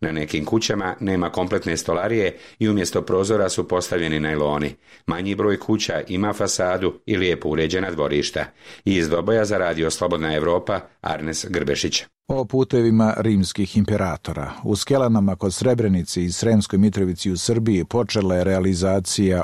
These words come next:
Speaker 2: ovog projekta u okviru ipa programa prekogranične saradnje Srbija i Bosna i Hercegovina. Na ovaj način zaštitit će se vredna nalazišta u Skelanama koja potiču iz drugog veka. Detaljnije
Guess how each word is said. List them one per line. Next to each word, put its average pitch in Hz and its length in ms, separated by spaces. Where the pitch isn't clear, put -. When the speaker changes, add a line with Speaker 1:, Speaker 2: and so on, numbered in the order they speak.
Speaker 2:
ovog 90 320
projekta 101 460
u 95 100
okviru 95 440
ipa 98 280
programa 92 520
prekogranične 92 760
saradnje 90 540
Srbija 85 460
i 80 60
Bosna 76 460
i 76 60
Hercegovina. 82 800
Na - 100
ovaj 85 140
način 98 500
zaštitit 104 560
će 92 140
se 92 280
vredna 98 420
nalazišta 92 640
u 82 60
Skelanama 92 600
koja 85 240
potiču 92 640
iz 85 220
drugog 87 380
veka. 80 400
Detaljnije 98 580